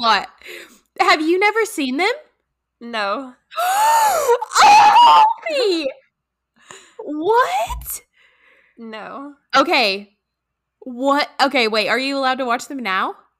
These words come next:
Speaker 2: Yes. <laughs>
Speaker 1: Okay, next time I'm in Chicago,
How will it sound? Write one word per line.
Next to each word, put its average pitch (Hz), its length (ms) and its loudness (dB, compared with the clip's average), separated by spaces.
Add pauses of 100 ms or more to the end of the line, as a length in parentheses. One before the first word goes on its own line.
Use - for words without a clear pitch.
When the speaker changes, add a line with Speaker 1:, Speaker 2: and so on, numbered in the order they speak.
(520)
Speaker 2:
Yes. 294 420 2 (1080)
<laughs> - 40 -16 (1800)
Speaker 1:
Okay, 294 320 0
next 254 380 -2
time 370 160 -2
I'm 370 160 -6
in 330 100 -8
Chicago, 262 680 -2